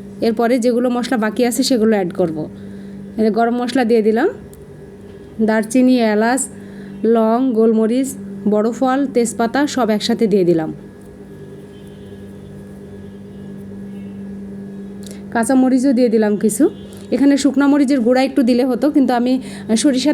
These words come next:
তেলে ভেজেছি দেখে রান্না করব সরিষার তেল, আহ, সেজন্য আমি কাঁচামরিচটাই ব্যবহার করছি, এখানে শুকনা মরিচ ব্যবহার করব না।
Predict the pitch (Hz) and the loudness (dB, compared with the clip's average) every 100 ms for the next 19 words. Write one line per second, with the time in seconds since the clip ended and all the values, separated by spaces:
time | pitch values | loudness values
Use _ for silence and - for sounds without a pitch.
0 | - 277 285 277 220 269 262 277 285 285 | 2 2 2 2 2 4 4 2 4 4
1 | 302 240 247 254 269 262 277 262 254 277 | 4 2 0 0 0 2 2 2 2 0
2 | 214 269 370 - - - 220 220 269 269 | 0 0 0 -4 -12 0 0 4 4 6
3 | 277 320 262 247 240 226 214 214 233 247 | 6 4 4 2 4 2 2 0 2 4
4 | 254 254 277 226 214 214 214 202 277 247 | 4 4 2 2 2 2 0 2 2 4
5 | 240 233 214 208 220 208 190 196 180 185 | 2 2 2 4 4 2 2 2 2 2
6 | 165 156 | 2 -2